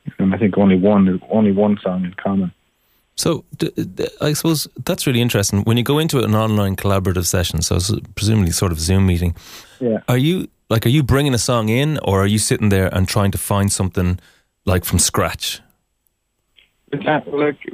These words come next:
Speaker 1: with Anna, she had great ideas for, like,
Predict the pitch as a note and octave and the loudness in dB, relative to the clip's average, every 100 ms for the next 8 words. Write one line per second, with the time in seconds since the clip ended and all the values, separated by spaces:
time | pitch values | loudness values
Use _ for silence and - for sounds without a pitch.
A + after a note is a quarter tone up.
0 | - - D3 D3+ _ - C#3 D#3+ F3 E3+ | -12 -4 -2 -2 _ -2 2 2 4 2
1 | E3 - _ _ _ _ _ _ _ _ | 0 -6 _ _ _ _ _ _ _ _
2 | _ - E3 D#3 D3 - C#3+ D3 C#3+ B2+ | _ -2 0 2 0 -2 0 2 2 0
3 | A#2 B2 A#2 G#2 G#2 - G2 G2 F2 E2+ | -2 -2 0 0 -2 -2 0 2 0 -4
4 | F#2+ | -8